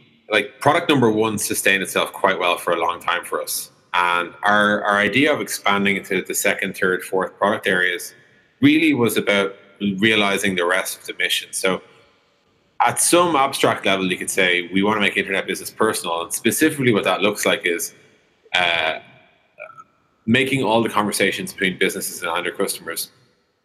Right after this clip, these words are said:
and customers and their businesses, uh, personal. And obviously, to make that work, we have to be the power behind, we have to be the engine that powers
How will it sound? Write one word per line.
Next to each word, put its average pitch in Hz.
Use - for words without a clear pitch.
and 120
customers 95
and 85
their 78
businesses, 87
uh, 82
personal. 110
And 95
obviously, 135
to 107
make 104
that 104
work, 101
we 92
have 92
to 92
be 98
the 90
power 92
behind, 90
we 95
have 101
to -
be 113
the 104
engine 104
that 90
powers 92